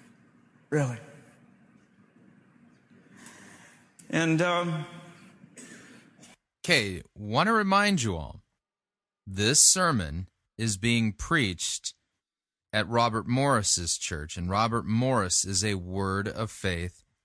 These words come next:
Speaker 2: heretic. And the subject is getting whispers, direct promptings from God.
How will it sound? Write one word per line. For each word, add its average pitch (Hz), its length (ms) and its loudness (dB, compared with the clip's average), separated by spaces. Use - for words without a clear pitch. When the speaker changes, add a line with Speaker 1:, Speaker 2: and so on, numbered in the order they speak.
Speaker 2:
heretic. 110 640 0
And 113 220 4
the 104 60 2
subject 180 840 2
is 101 720 0
getting 147 540 2
whispers, 131 840 2
direct 110 540 0
promptings 131 760 2
from 107 320 0
God. 98 480 0